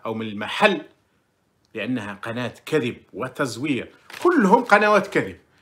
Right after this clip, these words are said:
لكن قناة العار هي الأبشع وهي الأفظع وهي الأسوأ. من كان يحب هذه البلاد وأرض هذه البلاد،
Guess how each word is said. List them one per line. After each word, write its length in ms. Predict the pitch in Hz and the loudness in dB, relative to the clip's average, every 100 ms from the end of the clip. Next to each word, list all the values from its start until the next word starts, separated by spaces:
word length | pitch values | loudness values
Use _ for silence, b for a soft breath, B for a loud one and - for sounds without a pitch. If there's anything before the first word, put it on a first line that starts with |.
| _ | _
لكن 260 | 117 110 120 | -10 -8 -8
قناة 300 | 131 135 139 | -4 -4 -4
العار 340 | 113 120 151 147 | -2 2 2 2
هي 400 | 120 151 123 107 | -2 -4 -4 -6
الأبشع 580 | - - 185 - 101 - _ _ _ _ _ _ _ _ _ | -6 -4 -4 -4 -6 -8 _ _ _ _ _ _ _ _ _
وهي 300 | 120 123 151 | -6 -2 0
الأفظع 540 | 120 170 185 139 127 - - _ _ _ _ _ _ _ _ _ _ _ - | 0 0 -2 2 0 0 -10 _ _ _ _ _ _ _ _ _ _ _ -4
وهي 260 | 139 156 | 0 4
الأسوأ. 460 | 151 196 202 - 131 - _ _ _ _ _ _ | 4 4 0 0 -2 -4 _ _ _ _ _ _
من 120 | 104 98 | -14 -6
كان 300 | - 180 143 | 0 2 2
يحب 320 | - - - _ - | 0 -4 -4 _ -6
هذه 340 | - 180 143 | 0 2 2
البلاد 580 | 151 143 147 104 - _ _ _ _ | 0 2 2 0 -4 _ _ _ _
وأرض 320 | 110 165 202 113 | 0 4 4 4
هذه 380 | 110 208 190 170 | 4 4 4 0
البلاد، 500 | 147 170 151 101 | 2 4 4 2